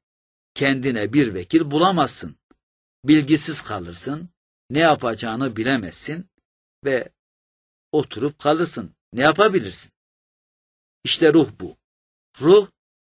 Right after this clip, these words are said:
hayatı düzene koyan ve karanlıklarda insanları aydınlığa kavuşturan, insanların hastalıklarına şifa olan,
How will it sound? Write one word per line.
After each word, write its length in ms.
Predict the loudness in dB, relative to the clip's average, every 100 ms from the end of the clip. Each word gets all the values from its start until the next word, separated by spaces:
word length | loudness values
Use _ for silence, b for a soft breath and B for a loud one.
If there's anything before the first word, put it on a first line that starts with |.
| _ _
hayatı 500 | -6 2 4 4 0
düzene 360 | 0 0 2 2
koyan 440 | 4 4 2 0 -8 _ _ _ _ _ _ _ _ _ _ _ -2
ve 220 | 0 0 -4
karanlıklarda 1000 | -4 0 0 0 0 2 4 4 2 -2 _ _ _ _ _ _ _
insanları 600 | -6 -4 -2 0 2 2
aydınlığa 720 | 0 -2 -4 -4 0 2 2 -4 _ _ _ _
kavuşturan, 680 | -2 0 0 0 0 0 -6 _ _ _ _ _ _ _ _ _ -10
insanların 640 | -6 -2 0 2 2 0
hastalıklarına 760 | -4 0 0 2 0 2 2
şifa 340 | 0 -2 2 4
olan, 380 | 6 4 0